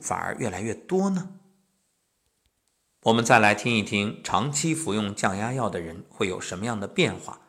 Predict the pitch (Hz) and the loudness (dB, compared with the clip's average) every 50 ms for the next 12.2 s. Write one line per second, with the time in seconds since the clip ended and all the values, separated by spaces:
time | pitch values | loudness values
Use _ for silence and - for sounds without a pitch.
0 | _ _ _ _ _ _ _ _ _ _ _ _ _ _ _ _ _ _ _ _ | _ _ _ _ _ _ _ _ _ _ _ _ _ _ _ _ _ _ _ _
1 | - 170 180 165 131 110 120 139 - 87 87 90 95 - - 147 147 156 156 123 | 4 4 4 6 6 4 4 4 2 0 0 0 0 2 2 0 0 0 0 -2
2 | 101 - - - 127 - - - - - - _ _ _ _ _ _ _ _ _ | -2 -2 -2 -2 0 -2 -2 -8 -10 -14 -20 _ _ _ _ _ _ _ _ _
3 | _ _ - 139 120 - 110 104 110 107 104 - - - - - - 180 156 147 | _ _ 2 2 4 4 2 0 0 0 -2 -4 -4 -8 -12 -2 0 0 0 0
4 | 156 160 165 170 175 165 143 - 147 - 190 185 156 120 104 - - 92 - - | 0 -2 -2 -2 -2 -2 -2 -4 -6 -4 -2 -2 -2 -2 -4 -4 -6 -6 -6 -6
5 | - - 98 - - - - - _ - 120 101 95 - - 95 107 113 - - | -8 -8 -10 -10 -12 -16 -20 -20 _ 4 4 4 4 2 -2 -6 -4 -4 -2 2
6 | 135 110 92 - - - - - - - - 120 107 104 101 - - - _ - | 2 2 2 0 -4 -8 -8 -12 -10 -6 -6 -4 -2 -4 -4 -6 -10 -12 _ -6
7 | 127 104 92 - - - - - - - _ _ _ _ - - 170 156 147 147 | -6 -6 -6 -8 -6 -6 -6 -6 -8 -14 _ _ _ _ -4 -2 0 0 0 -2
8 | 156 151 143 - - 147 - - - 120 101 - - - - _ _ - - - | -2 -2 -2 -4 -8 -6 -6 -4 -2 -2 -4 -4 -10 -20 -20 _ _ -4 0 0
9 | 185 185 175 190 147 - - - - - _ _ _ - 185 147 110 98 - - | 2 2 2 0 -2 -2 -4 -10 -20 -20 _ _ _ -4 -4 -4 -4 -4 -6 -6
10 | - - - - - 117 - - 101 92 - - _ _ _ _ _ _ _ _ | -6 -6 -8 -4 -4 -4 -2 -4 -10 -14 -18 -20 _ _ _ _ _ _ _ _
11 | _ _ _ _ _ _ _ _ _ _ _ _ _ _ _ _ - - 240 220 | _ _ _ _ _ _ _ _ _ _ _ _ _ _ _ _ 0 2 2 2
12 | - - - - | 2 0 -8 -16